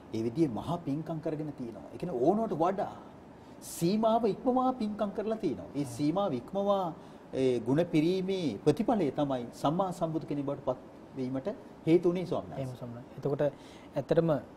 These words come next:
Speaker 2: බුදුරජාණන් වහන්සේ නමක් වුණත්, පසේ බුදුරජාණන් වහන්සේ නමක්, ආර්ය, අරිහතුන් වහන්සේ නමක් වුණත් ලෝකයෙන් එතර වෙන්නේ.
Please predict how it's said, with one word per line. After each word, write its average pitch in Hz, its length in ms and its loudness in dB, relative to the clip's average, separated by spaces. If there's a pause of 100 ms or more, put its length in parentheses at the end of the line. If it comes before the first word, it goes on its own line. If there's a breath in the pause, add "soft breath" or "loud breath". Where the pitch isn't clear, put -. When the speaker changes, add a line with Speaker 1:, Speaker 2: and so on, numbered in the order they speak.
(340)
Speaker 2:
බුදුරජාණන් 147 640 2
වහන්සේ 143 340 -2
නමක් 127 300 -6
වුණත්, 151 280 -4
පසේ 131 280 -2
බුදුරජාණන් 151 580 -2
වහන්සේ 131 340 -8
නමක්, 139 240 -2 (200)
ආර්ය, 135 240 -2 (200)
අරිහතුන් 160 520 0
වහන්සේ 143 400 -2
නමක් 120 260 -8
වුණත් 170 260 0 (440 loud breath)
ලෝකයෙන් 185 480 6
එතර 190 260 4
වෙන්නේ. 160 280 0